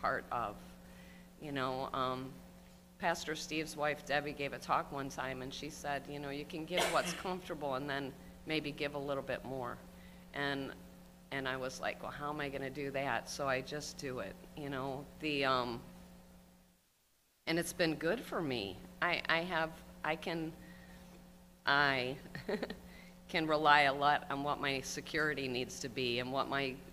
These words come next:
savings need to be and what I needed to contribute to my four oh one K. And, uh,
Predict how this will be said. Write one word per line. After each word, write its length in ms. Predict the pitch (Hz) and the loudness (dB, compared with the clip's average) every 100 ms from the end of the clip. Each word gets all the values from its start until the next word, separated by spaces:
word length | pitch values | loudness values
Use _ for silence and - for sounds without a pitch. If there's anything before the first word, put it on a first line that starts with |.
| - | -12
savings 540 | - 175 165 147 147 | 2 4 4 2 -2
need 220 | 143 135 123 | 2 2 2
to 60 | |
be 240 | - 131 123 | 2 4 4
and 120 | 127 | 4
what 160 | 147 156 | 4 4
I 120 | 147 | 2
needed 320 | 156 147 143 | 0 -2 -6
to 40 | - | -4
contribute 540 | 185 160 175 160 151 | -2 0 0 0 -2
to 100 | - | -2
my 180 | 160 139 | 0 0
four 220 | - 156 | 2 2
oh 60 | 143 | 2
one 220 | 135 131 | 0 -2
K. 440 | 127 175 151 123 - - - - - - | 0 2 2 0 -6 -14 -14 -14 -8 0
And, 320 | 151 151 147 | 2 2 2
uh, 260 | 135 117 | 2 2